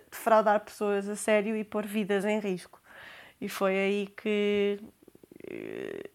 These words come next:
os whistleblowers da, da Theranos decidiram que seria, seria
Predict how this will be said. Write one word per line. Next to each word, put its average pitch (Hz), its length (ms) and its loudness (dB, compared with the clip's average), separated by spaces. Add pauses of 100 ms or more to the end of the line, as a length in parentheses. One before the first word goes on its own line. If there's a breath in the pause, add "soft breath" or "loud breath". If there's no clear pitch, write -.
(460)
os 196 280 -2
whistleblowers 202 960 2
da, 202 360 4
da 202 120 0
Theranos 214 760 4 (420 soft breath)
decidiram 208 800 0 (300)
que 180 260 -4
seria, 175 720 -4
seria 175 800 -6